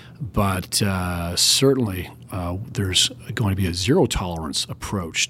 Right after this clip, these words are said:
to anything that is discriminatory,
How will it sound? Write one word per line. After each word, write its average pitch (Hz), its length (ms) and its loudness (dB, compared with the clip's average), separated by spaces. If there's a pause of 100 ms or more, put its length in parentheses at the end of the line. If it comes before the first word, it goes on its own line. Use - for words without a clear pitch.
(120)
to 87 240 -2
anything 101 580 0
that 87 180 -6
is 85 340 -2 (1400)
discriminatory, 101 1300 -2